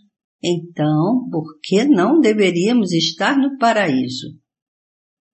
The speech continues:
Nós definitivamente reivindicaremos do pai a herança.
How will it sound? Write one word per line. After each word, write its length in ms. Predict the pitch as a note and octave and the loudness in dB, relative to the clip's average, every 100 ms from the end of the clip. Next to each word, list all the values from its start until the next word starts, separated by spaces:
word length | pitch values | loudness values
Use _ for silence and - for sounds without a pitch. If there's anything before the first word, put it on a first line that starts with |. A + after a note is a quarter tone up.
| _ _ _ _ _ - | _ _ _ _ _ -6
Nós 440 | F#3+ F3 E3+ E3 D#3+ | 0 2 2 -2 -4
definitivamente 1300 | D#3 F3+ G3 E3+ E3+ E3 D#3+ D#3+ D#3 D3+ D3+ D3+ D3+ | -2 -2 -4 -6 -6 -6 -6 -2 2 4 4 0 -6
reivindicaremos 1200 | D3+ F3+ F3 E3+ D#3+ D#3 - D3+ D3 D3+ D#3 D3+ | -2 0 0 0 0 -2 -4 -4 0 0 0 -2
do 180 | D3 D3 | -4 -6
pai 460 | D#3+ E3+ F#3 F#3+ F#3+ F#3+ - | -4 -2 -2 -4 -6 -12 -10
a 160 | F3+ | -6
herança. 640 | E3 C#3+ B2+ C3+ - G#2+ | -4 -4 -6 -10 -12 -14